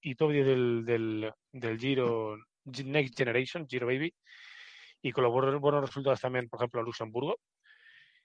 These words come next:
que fiche por Ken Pharma, ¿no? Porque seguramente habrá ti-, habrá tenido más ofertas, habrá tenido más ofertas de equipos pro team,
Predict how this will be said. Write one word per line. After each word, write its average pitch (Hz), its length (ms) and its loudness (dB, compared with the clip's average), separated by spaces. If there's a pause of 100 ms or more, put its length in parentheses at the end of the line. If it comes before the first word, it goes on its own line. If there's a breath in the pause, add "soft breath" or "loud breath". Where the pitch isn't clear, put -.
(400 soft breath)
que 110 160 -4
fiche - 280 -2
por 139 140 -2
Ken 110 140 -8
Pharma, 165 300 4
¿no? 202 120 -4
Porque 113 580 -2
seguramente 151 600 2
habrá 190 160 8
ti-, 202 140 2 (100)
habrá 143 220 4
tenido 131 240 -8
más 104 160 -10
ofertas, 110 420 -4
habrá 113 100 -2
tenido - 220 -10
más 123 100 -6
ofertas 131 360 -2
de 135 80 2
equipos 135 260 -6
pro 143 140 -4
team, 180 180 -4